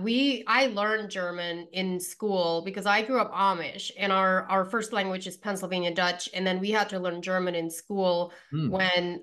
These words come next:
Speaker 1: I, w-, because our Bibles are German. So, but what's interesting is I have spoken that German,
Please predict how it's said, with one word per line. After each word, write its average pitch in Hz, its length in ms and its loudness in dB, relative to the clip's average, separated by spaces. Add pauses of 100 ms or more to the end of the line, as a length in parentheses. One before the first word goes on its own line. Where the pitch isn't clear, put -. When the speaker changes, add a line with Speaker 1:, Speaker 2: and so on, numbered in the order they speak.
Speaker 1:
I, 180 540 2
w-, 208 280 -6
because 202 220 -2
our 190 80 0
Bibles 160 420 -4
are 160 80 -8
German. - 640 -8
So, 190 500 2
but 220 280 4
what's 214 240 -2
interesting 220 580 0
is 185 240 -4
I 185 160 4
have 269 240 0
spoken 196 560 -2
that 175 240 0
German, 180 540 -2